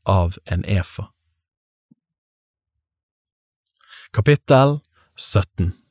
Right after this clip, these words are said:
Så dro hele Israels barns menighet fra ørken Sin i dagsreiser etter Herrens befaling. De slo leir i Refidim. Der hadde folket ikke vann å drikke.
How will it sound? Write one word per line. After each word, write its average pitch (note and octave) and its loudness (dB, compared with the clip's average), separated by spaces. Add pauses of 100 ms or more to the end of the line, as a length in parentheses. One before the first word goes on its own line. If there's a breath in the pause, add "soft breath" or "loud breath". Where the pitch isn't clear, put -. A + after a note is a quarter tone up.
(720)
Så D3+ 4
dro C3 4
hele G2+ 4
Israels G2 2
barns G2 2
menighet F#2 0
fra A#3+ 0
ørken G2 0
Sin F#2+ 0 (100)
i G2+ 2
dagsreiser F#2+ 0 (340 loud breath)
etter G#2 0
Herrens F#2+ 2
befaling. F#2+ -2 (480 loud breath)
De A2 4
slo A#2 4
leir A#2+ 4
i G#2 4
Refidim. G#2+ 2 (560 loud breath)
Der A2 6
hadde G#2+ 4
folket A2 2
ikke F#2+ 0
vann G2 4
å F2 0
drikke. - -6